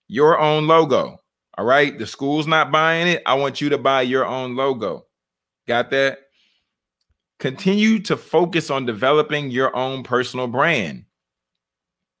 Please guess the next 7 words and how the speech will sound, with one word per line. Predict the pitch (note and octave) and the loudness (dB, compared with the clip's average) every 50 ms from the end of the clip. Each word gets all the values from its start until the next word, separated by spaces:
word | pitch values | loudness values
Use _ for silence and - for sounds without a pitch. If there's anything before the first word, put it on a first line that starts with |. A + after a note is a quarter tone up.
| _ _ _ _ _ _ _ _ _ _ _ _ _ _ _ _ | _ _ _ _ _ _ _ _ _ _ _ _ _ _ _ _
Focus | - - C3+ D3 D3+ D#3 E3+ D#3+ - | -2 2 2 2 4 4 0 0 0
on | - B2+ C3+ C3 | 0 -2 0 0
developing | B2 A2+ A2 C3 C3+ C#3+ D3 C#3+ C#3+ C#3+ C#3+ C#3+ C#3 B2 | -2 0 2 4 4 4 4 2 0 -2 -2 -2 -2 -2
your | G#2+ A2+ A#2 - - | 0 0 0 0 0
own | A#2 B2 C3 C3+ C3+ C3+ C3 C3+ C3 B2 - _ _ _ | 0 0 2 0 0 -2 -4 -6 -8 -10 -16 _ _ _
personal | - - C#3+ D3+ - - B2+ B2+ B2+ B2 A#2+ A#2 - - _ _ - | -2 0 0 0 0 -2 -2 -2 -2 -2 -2 -4 -8 -16 _ _ -16
brand, | - G#2+ A#2+ C#3 C#3+ C3+ A#2+ F#2 C#2 B1+ C2 - | -8 -2 2 2 2 2 0 -2 -6 -10 -14 -16